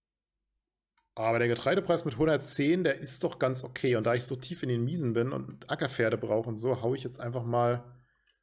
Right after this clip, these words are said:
hier richtig auf die Kacke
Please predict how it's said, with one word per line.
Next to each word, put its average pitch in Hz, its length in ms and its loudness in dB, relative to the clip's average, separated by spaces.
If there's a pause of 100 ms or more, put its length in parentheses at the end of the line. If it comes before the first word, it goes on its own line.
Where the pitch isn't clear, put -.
(960)
hier 104 160 -4
richtig - 440 -4
auf 131 200 -2
die 123 120 -10
Kacke 131 480 -2